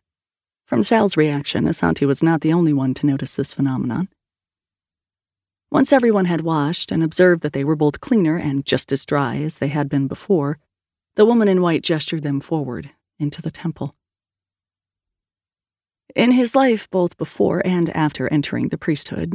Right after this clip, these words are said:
Menchu had had cause to visit sites considered holy by many different peoples. Churches of all denominations, mosques, synagogues,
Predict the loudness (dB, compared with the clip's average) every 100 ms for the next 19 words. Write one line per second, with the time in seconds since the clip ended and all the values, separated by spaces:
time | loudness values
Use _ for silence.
0 | 0 2 4 2 2 0 -2 -4 -2 0
1 | 0 -2 -4 -2 0 -2 0 -2 0 -2
2 | 0 2 0 0 0 0 0 0 0 0
3 | 0 -2 -4 -6 -6 -8 -8 -10 -12 _
4 | _ _ _ 4 4 4 2 0 0 2
5 | 2 4 4 2 0 2 4 4 2 0
6 | 0 0 -4 -12 -16 -16 -4 -2 0 0
7 | 0 -2 -4